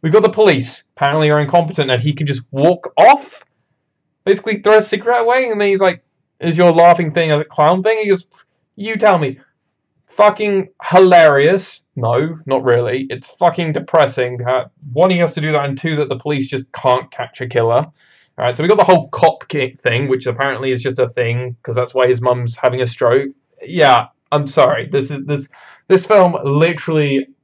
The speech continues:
only makes sense with a bit of thread, right? So we got the cops. Cops are fucking pointless, realistically, unless we go further into that, which I've already suggested a good way in that they can go with it.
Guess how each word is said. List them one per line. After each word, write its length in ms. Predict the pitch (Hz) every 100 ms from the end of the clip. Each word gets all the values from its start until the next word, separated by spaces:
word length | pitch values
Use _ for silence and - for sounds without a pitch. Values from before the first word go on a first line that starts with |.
| _ _ -
only 240 | 147 156
makes 220 | 147 139
sense 300 | - 127 127 -
with 120 | 120
a 40 | 113
bit 140 | 117
of 100 | 113
thread, 420 | - 117 - - _ _
right? 220 | - -
So 180 | - 123
we 100 | 180
got 120 | 190
the 60 | 190
cops. 500 | - 120 - - - _ _ -
Cops 240 | 147 -
are 60 | 117
fucking 280 | 110 113
pointless, 560 | 113 117 - - - _ _
realistically, 720 | 156 117 117 117 - - 120
unless 280 | 165 175 165
we 60 | 165
go 140 | 170
further 280 | 208 240 180
into 200 | 127 120
that, 200 | 113 110 _ -
which 220 | 127 127
I've 180 | 143 151
already 220 | 170 175
suggested 480 | 180 202 208 - 165
a 60 |
good 240 | 143 180 175
way 180 | 165 165
in 120 | 160
that 160 | 165
they 180 | 180 185
can 520 | 180 - 233 240 208
go 160 | 185 165
with 200 | 147 131
it. 280 | 117 117